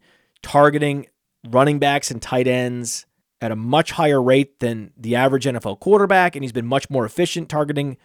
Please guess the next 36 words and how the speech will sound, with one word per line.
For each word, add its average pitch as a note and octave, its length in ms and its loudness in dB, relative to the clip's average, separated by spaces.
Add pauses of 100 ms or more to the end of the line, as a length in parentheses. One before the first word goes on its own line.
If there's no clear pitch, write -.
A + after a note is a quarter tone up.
(360)
you B2 200 -6
know, B2 60 -4
in B2+ 160 -8
the A2+ 80 -6
shorter D3+ 600 2 (220)
to - 180 -10
intermediate C#3 500 0
quadrants C#3 520 0
of A2+ 60 -6
the G#2 60 -8
field. D#3 460 4 (340)
He - 140 -6
does A#2+ 140 -4
not C#3+ 160 6
have D3 140 4
the C3 100 0
arm C#3+ 180 2
strength C3+ 380 -4
with A2+ 100 -6
this A2+ 180 -2
sprained C3 460 -4
A A#2+ 100 0
C B2+ 220 -4
joint A2+ 400 -6
to A2+ 100 -12
really A2 140 -4
push - 240 -6
the - 80 -8
ball A#2+ 240 2
downfield C3 640 0
with A2+ 100 -6
any A2+ 120 -6
kind A2 180 -6
of G2+ 60 -8
efficiency. C3 800 -4 (500)
Until F3+ 760 4